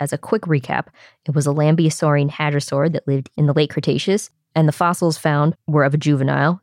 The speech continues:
in nineteen thirty-four. There wasn't much of a skull. It was named in nineteen thirty-six based on a partial skull and skeleton,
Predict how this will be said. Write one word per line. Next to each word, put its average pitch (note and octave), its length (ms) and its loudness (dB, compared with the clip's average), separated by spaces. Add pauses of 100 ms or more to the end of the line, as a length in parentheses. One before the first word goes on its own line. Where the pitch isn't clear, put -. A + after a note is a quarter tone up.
in D3 120 -2
nineteen C#3+ 360 -2
thirty-four. C#3+ 580 -2
There D#3 120 -6
wasn't F3+ 340 0
much C#3+ 180 -2
of C3+ 80 -2
a C3+ 60 -2
skull. - 440 -4 (680)
It - 40 -2
was D3 120 2
named G#3 240 2
in F#3+ 120 2
nineteen D#3+ 360 0
thirty-six C#3 640 -6 (180)
based D3 300 0
on D3+ 80 0
a C#3+ 60 -2
partial D#3 360 -4
skull D3 280 -2
and C#3 100 0
skeleton, D3 520 -2